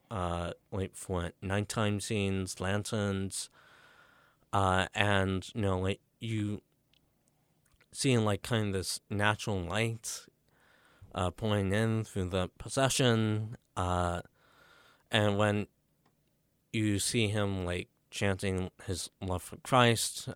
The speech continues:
uh, the scene is a lot lighter,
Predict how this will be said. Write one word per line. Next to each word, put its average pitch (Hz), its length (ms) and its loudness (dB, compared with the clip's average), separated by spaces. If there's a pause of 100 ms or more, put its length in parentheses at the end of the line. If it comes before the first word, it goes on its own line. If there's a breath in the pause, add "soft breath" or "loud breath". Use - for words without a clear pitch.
(120)
uh, 90 380 0 (380)
the 92 500 -2 (1000 soft breath)
scene 110 800 4
is 92 560 2
a 113 40 -4
lot 98 340 2 (220)
lighter, 110 640 -2